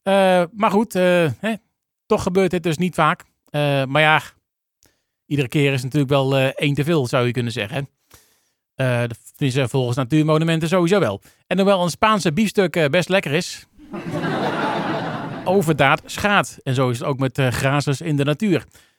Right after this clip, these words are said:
Eigenlijk is het ook wel gek dat natuurmonumenten er nog, eh, over nadenkt, want de Spaanse runderen lopen hier van nature niet rond.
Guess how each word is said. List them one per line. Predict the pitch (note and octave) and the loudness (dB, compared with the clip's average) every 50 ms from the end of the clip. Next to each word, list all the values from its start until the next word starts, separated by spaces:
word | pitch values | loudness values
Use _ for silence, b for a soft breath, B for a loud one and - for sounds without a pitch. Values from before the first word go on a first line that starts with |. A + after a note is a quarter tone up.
| b b | b b
Eigenlijk | b F3 G3 G3 G3+ F3 F#3+ | b 2 4 4 2 0 0
is | F3 | 0
het | F#3+ F3+ | 0 0
ook | D#3+ | 2
wel | F3 E3+ | 2 0
gek | C#3 - G3 G3+ | 2 2 -2 0
dat | E3 G3 F3+ D3+ | 0 -2 -2 0
natuurmonumenten | D#3+ D3+ C#3+ F#3 G3+ G3 F#3+ F#3 F3+ E3+ E3 E3 D#3+ - E3 | -2 -2 0 0 0 2 2 2 2 2 0 0 0 0 0
er | D3+ D3+ D3 | 0 0 2
nog, | C#3+ F3 E3 - - | 0 0 -2 -2 0
eh, | D#3+ D3 C#3 - | -2 0 0 0
over | D3+ B2+ C3+ | -2 0 0
nadenkt, | D3+ G3+ G#3+ F3+ B2 A#2+ C3 D3 - | 0 2 2 2 2 0 -4 -4 -2
want | - C3+ C3 C3 - - B2 | -2 -2 -2 -2 -4 -6 -8
de | A#2 | -8
Spaanse | A#2 - E3 D#3 D3 B2+ C3 C3+ | -4 -2 0 0 0 0 -2 -2
runderen | A#2+ D#3+ F3 D#3 C#3 B2+ C3 | 0 0 0 0 0 0 2
lopen | C3 C3+ C#3 B2+ B2 A#2 | 2 0 0 0 -2 0
hier | B2+ C#3 C3 | 0 0 0
van | - C3 | 0 0
nature | B2+ A#2+ A#2 - A3+ G#3 D#3 A2+ A#2 | -2 -2 0 0 0 0 0 0 -2
niet | C3+ D3+ | -2 -2
rond. | F3 F3+ G#3 F3+ C3+ | 0 0 0 -2 -2